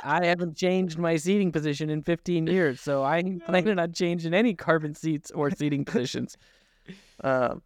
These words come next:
Speaker 2: I run the, well, I discovered I run the same one as Noah Gregson basically at the beginning of the year. So, and I think it's the same one Chase Elliott runs, and a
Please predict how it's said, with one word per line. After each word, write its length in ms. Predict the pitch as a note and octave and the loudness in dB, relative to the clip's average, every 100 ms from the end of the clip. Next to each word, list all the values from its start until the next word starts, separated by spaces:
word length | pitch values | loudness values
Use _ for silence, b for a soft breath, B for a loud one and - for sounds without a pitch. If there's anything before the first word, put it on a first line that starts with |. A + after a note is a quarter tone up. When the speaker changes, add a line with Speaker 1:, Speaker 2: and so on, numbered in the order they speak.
| - | 2
Speaker 2:
I 140 | C#3 | 4
run 300 | E3+ E3 D#3 | 4 4 2
the, 280 | D3+ C#3 - | 2 0 -2
well, 140 | - C3 | 0 2
I 80 | C3 | 2
discovered 400 | C3+ - C#3 B2+ | 0 0 2 2
I 80 | |
run 160 | A#2+ A#2+ | 2 0
the 80 | A2+ | -2
same 220 | A#2 A2+ | -2 -2
one 120 | A2+ | 0
as 140 | A2 G#2 | -2 0
Noah 180 | G#2+ | -2
Gregson 500 | G2 G#2 G2 - F2 - | 0 0 -2 -4 -6 -4
basically 320 | D#2 - - | -6 -4 -4
at 60 | C2+ | -2
the 40 | |
beginning 240 | - D2+ | -2 -2
of 40 | B1+ | -2
the 20 | D#2 | -4
year. 160 | - - - | -6 -12 -8
So, 280 | G#2 D2+ C2 | -4 -4 -2
and 100 | A2 | -2
I 60 | |
think 160 | G#2 B2 | 0 -2
it's 100 | A2 | -2
the 60 | |
same 200 | A2+ B2 | -2 0
one 100 | A2 A2 | 0 0
Chase 240 | A#2 G#2 | 0 -2
Elliott 240 | G2+ G#2+ | -2 -2
runs, 460 | G2 A2 G#2+ A2 - | 0 0 2 0 0
and 220 | F2+ | -2
a 40 | D2 | -2